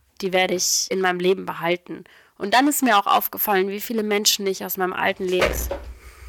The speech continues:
oh mein Gott. Moment. So, ich hab die Rabauken jetzt mal ausgesperrt, weil es geht so nicht. Und auf jeden Fall ist mir dann auch aufgefallen, wie viele Leute ich aus meinem alten Lebensjahr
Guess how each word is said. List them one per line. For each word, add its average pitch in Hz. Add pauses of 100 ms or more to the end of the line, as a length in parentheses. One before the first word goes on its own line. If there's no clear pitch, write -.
(220)
oh - (200)
mein -
Gott. - (340)
Moment. 233 (160)
So, 190
ich 190
hab 208
die 196
Rabauken 185
jetzt 175
mal 175
ausgesperrt, -
weil -
es -
geht -
so -
nicht. - (240)
Und 196
auf 196
jeden 214
Fall 208
ist 196
mir 196
dann 190
auch 214
aufgefallen, 190
wie 196
viele 202
Leute 196
ich 208
aus -
meinem 190
alten 208
Lebensjahr 175